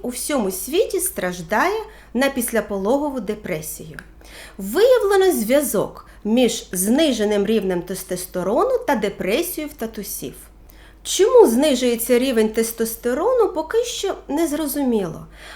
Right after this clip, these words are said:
Але причини післяпологової депресії в чоловіків переважно такі ж, як і в жінок. Батьки в депресії стикаються з почуттям пригніченості,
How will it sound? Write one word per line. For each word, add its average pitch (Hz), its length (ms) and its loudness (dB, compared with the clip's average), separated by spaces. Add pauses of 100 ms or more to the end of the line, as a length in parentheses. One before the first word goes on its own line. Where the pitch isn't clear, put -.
Але 311 260 6
причини 311 580 0
післяпологової 247 880 0
депресії 220 640 -2
в - 40 -18
чоловіків 220 720 -2
переважно 311 640 4
такі 262 440 -2
ж, - 200 -8
як 285 140 -2 (100)
і 285 80 -6
в 247 60 -4
жінок. 214 540 -6 (580)
Батьки 254 480 0
в 208 60 0
депресії 349 760 0
стикаються 403 680 0
з 359 80 -4
почуттям 302 680 -4
пригніченості, 254 1200 -2